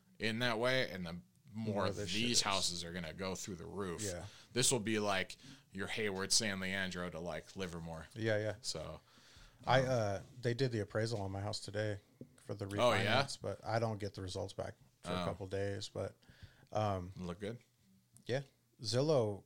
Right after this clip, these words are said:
Speaker 2: came back. Like, I looked at Zillow and it went up, like, fifteen grand over the past couple months.
Speaker 1: Was she hot?
Speaker 2: Zillow, hey. It's a stripper name.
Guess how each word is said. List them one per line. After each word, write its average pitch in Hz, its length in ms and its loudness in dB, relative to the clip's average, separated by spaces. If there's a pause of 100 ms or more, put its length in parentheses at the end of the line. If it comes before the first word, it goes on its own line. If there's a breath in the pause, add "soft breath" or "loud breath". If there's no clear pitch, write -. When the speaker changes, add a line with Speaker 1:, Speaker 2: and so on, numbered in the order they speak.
Speaker 2:
came 104 200 -2
back. 104 360 2
Like, 107 220 0
I 117 40 4
looked 117 260 0
at 92 120 -2
Zillow 98 300 0
and 110 100 -2
it 104 40 -2
went 104 160 -2
up, 101 100 -4
like, 95 200 -4
fifteen 98 420 -8
grand 92 260 -4
over 92 140 -6
the 95 100 -8
past 95 260 -6
couple 101 220 -8
months. 98 380 -8
Speaker 1:
Was 185 100 -2
she - 120 0
hot? - 280 -8 (320)
Speaker 2:
Zillow, 160 540 6
hey. 190 460 2
It's - 120 -6
a 101 80 -2
stripper 107 400 -2
name. 120 240 0